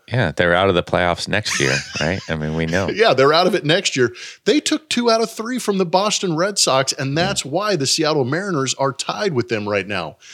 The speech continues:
Speaker 1: Yeah.
Speaker 2: They beat Chris Sale on the, uh, opening game of that series and then lost the final game again. So they lost two out of three to put them at eighty-nine and seventy as we stand. Again, when this podcast comes out, we will know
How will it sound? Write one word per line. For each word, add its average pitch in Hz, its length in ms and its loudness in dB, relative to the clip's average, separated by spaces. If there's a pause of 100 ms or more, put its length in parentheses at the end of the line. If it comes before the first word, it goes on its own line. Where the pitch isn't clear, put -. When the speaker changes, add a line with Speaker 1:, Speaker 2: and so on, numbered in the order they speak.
Speaker 1:
Yeah. 71 100 -8
Speaker 2:
They 117 140 0
beat 147 380 -2
Chris 175 280 2
Sale 160 460 2
on 120 160 0
the, 113 260 0
uh, 104 160 4
opening 143 300 2
game 135 260 -2
of 135 200 2
that 123 180 2
series 117 560 -2 (380)
and 123 120 0
then 117 140 2
lost 127 360 2
the 120 60 -4
final 160 380 -2
game 104 260 -2
again. 143 380 -4
So 127 160 -2
they 120 80 0
lost 143 320 -2
two 165 160 2
out 139 80 2
of 117 100 -8
three 151 220 -4
to 123 80 -2
put - 300 -2
them 120 180 2
at 104 140 0
eighty-nine 147 420 -2
and 113 120 -2
seventy 110 640 -2 (400)
as 135 260 2
we 120 120 0
stand. 139 400 0
Again, 98 320 -2
when 98 100 -4
this 104 160 -2
podcast 131 500 2
comes 120 240 -4
out, 120 280 -2 (320)
we 117 100 2
will 104 160 2
know 117 460 4